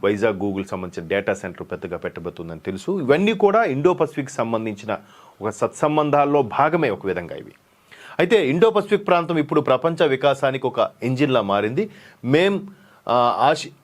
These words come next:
ఆసియాన్ కూటమి దేశాలు సహా యావత్ ఇండో పసిఫిక్ ప్రాంతంలో శాంతి సుస్థిరతను కోరుకుంటున్నాం. అంటే ఏది ఏమైనా కూడా అభివృద్ధితో పాటు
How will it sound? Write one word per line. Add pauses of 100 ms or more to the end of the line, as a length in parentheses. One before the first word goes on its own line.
ఆసియాన్
కూటమి
దేశాలు
సహా
యావత్
ఇండో
పసిఫిక్
ప్రాంతంలో
శాంతి
సుస్థిరతను
కోరుకుంటున్నాం. (340)
అంటే
ఏది
ఏమైనా
కూడా
అభివృద్ధితో
పాటు